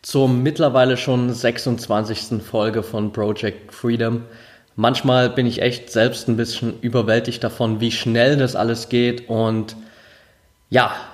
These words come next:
wie viele Leute ich kennenlernen durfte durch diesen Podcast, was sich da alles ergeben hat dadurch und vielen, vielen Dank auf jeden Fall. Ich möchte auch ganz kurz an der Stelle einfach mal nochmal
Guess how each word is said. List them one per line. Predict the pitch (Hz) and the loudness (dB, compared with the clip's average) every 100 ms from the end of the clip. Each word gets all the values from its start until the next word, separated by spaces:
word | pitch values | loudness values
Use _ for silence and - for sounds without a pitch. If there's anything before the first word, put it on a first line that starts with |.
| - | -10
wie | 123 127 | -4 -2
viele | 135 131 | 2 4
Leute | 123 139 143 | 6 4 4
ich | 147 131 | 0 0
kennenlernen | - 143 147 139 131 | 0 2 4 4 4
durfte | 127 127 123 | 2 0 0
durch | 123 120 | -2 0
diesen | 123 123 120 | -2 -2 -4
Podcast, | - 127 123 - 117 120 - | 0 -2 -2 0 2 2 2
was | 120 | -2
sich | 131 - | 0 -2
da | 123 | 0
alles | - 120 - | 2 0 0
ergeben | 117 113 135 131 | 0 2 2 4
hat | 120 120 | 2 0
dadurch | 117 117 113 113 - | 0 0 0 -2 -4
und | 113 110 107 - - - - _ | -6 -6 -8 -16 -20 -20 -20 _
vielen, | - 143 139 | 2 4 4
vielen | 139 131 | 4 2
Dank | 120 117 127 | 4 2 2
auf | 120 - | -2 2
jeden | 127 127 | 2 2
Fall. | 123 117 117 | 2 2 4
Ich | 117 - | 0 0
möchte | 123 151 151 | 0 2 2
auch | 147 135 - - | 2 2 -8 -4
ganz | 135 143 143 | -2 0 -2
kurz | 151 135 | -4 0
an | 123 | 2
der | 120 | 2
Stelle | 120 123 113 | 0 -2 0
einfach | 113 110 110 | 0 -2 -2
mal | 117 | -2
nochmal | 113 110 113 110 110 110 110 | 0 -2 0 0 0 0 -4